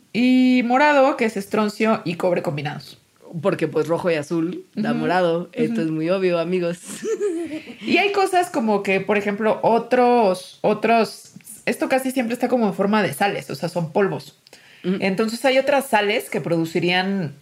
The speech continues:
Speaker 1: eh, colores como el blanco, como por ejemplo el bicarbonato, que son más fáciles de trabajar,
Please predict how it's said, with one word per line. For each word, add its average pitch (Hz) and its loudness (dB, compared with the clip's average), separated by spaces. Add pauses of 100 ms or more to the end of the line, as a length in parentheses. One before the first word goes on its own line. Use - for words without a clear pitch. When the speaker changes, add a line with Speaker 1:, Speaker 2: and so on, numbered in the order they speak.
(380)
Speaker 1:
eh, 151 -2
colores 180 4
como 156 -2
el 147 0
blanco, 165 -2
como 151 -4
por 151 -6
ejemplo 156 -4
el 185 2
bicarbonato, 151 -2
que 175 -6
son 170 -4
más 170 -2
fáciles 175 -4
de 147 -6
trabajar, 151 -2